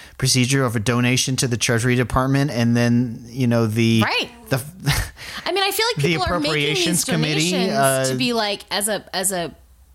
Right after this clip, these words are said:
Speaker 2: which is also happening on the left, I will remind you. Um, another GoFundMe thing that happened, um, was
Speaker 1: Build an
Speaker 2: uh,
Speaker 1: escalator
Speaker 2: build
Speaker 1: over the wall?
Speaker 2: ladders.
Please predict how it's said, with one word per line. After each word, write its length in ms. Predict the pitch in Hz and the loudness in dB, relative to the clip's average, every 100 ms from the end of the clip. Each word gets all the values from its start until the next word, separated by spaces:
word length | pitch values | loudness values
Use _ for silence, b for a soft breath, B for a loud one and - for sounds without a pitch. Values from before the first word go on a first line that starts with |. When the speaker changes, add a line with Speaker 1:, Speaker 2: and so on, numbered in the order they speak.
| - 127 | -20 -8
Speaker 2:
which 240 | 262 330 349 | -2 -2 0
is 120 | 311 | -2
also 240 | 320 - | -2 0
happening 300 | 330 277 226 | 0 0 -4
on 80 | 190 | -4
the 80 | 185 | -2
left, 240 | 175 202 | -2 -4
I 60 | 175 | -8
will 160 | 165 160 | -10 -8
remind 360 | 147 139 156 | -8 -8 -8
you. 160 | 101 95 B B B B | -10 -12 B B B B
Um, 320 | - 190 175 - | -4 -4 -4 -6
another 760 | 208 202 220 226 208 190 175 - 196 | -4 -2 -2 -2 0 -2 -6 -10 -4
GoFundMe 520 | 202 190 196 180 175 | -2 -2 -2 -2 -4
thing 200 | 180 170 | -6 -6
that 100 | 160 | -4
happened, 560 | 170 151 160 147 151 - - | -4 -4 -6 -12 -12 -16 -10
um, 460 | 180 170 165 180 208 | -6 -4 -6 -10 -6
was 580 | 196 180 170 165 - - - - _ _ _ | -4 -4 -2 -2 -2 -6 -16 -20 _ _ _
Speaker 1:
Build 160 | 123 113 | -4 0
an 60 | 147 | 2
Speaker 2:
uh, 40 | 170 | 0
Speaker 1:
escalator 380 | - 113 104 | -2 -2 -2
Speaker 2:
build 180 | 117 104 | 0 0
Speaker 1:
over 80 | 104 | 0
the 80 | 110 | 0
wall? 100 | 113 | 0
Speaker 2:
ladders. 760 | 175 185 180 92 - - - | 0 -4 -6 -12 -10 -10 -10